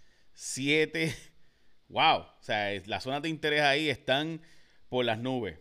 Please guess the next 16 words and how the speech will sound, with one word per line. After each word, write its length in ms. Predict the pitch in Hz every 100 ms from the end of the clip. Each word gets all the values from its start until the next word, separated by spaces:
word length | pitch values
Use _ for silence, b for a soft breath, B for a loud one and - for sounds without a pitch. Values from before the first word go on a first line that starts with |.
| - - _ -
Eh, 460 | 104 101 101 101 -
so, 380 | - 107 104
yo 200 | 92 104
no 120 | 131 147
sé, 200 | 180 190
¿verdad? 260 | 117 135
Pero, 480 | 135 117 110 107 104 -
pero 180 | - 110
está 260 | 104 104 131
bien 160 | 220 240
impresionante 640 | 180 165 127 107 196 151
para 200 | 92 92
mí, 200 | 113 151
por 140 | 101 98
lo 100 | 107
menos. 240 | 127